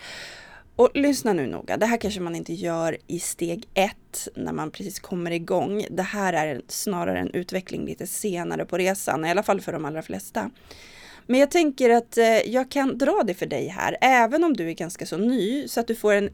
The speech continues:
idé, en, ehm, tanke om hur det här kan se ut längre fram.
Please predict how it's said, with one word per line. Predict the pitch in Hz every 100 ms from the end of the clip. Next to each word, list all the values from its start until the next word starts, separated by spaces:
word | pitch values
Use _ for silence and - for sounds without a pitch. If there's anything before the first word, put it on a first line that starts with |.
| -
idé, | 220 180 - - 269 165 110 214 240 - - - -
en, | 208 196
ehm, | 190 190 190 180 - - -
tanke | 285 240 196 233
om | 165 160
hur | 202
det | 196
här | 180
kan | 185 185
se | -
ut | 170
längre | 180 175 180
fram. | - 208 208